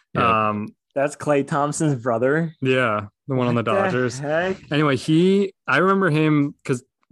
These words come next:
Speaker 2: from collecting cards, and he was a two thousand nine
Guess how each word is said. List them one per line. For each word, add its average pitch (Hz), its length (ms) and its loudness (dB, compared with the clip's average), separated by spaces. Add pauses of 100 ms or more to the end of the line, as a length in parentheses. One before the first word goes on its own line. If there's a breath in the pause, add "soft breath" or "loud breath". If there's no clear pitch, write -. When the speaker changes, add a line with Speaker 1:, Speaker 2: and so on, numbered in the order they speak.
Speaker 2:
from 131 260 -2
collecting 135 420 -2
cards, 120 540 -2
and 113 140 -4
he 120 160 0
was 143 160 2
a 131 100 0 (180)
two 139 160 -2
thousand 143 400 0
nine 120 600 -2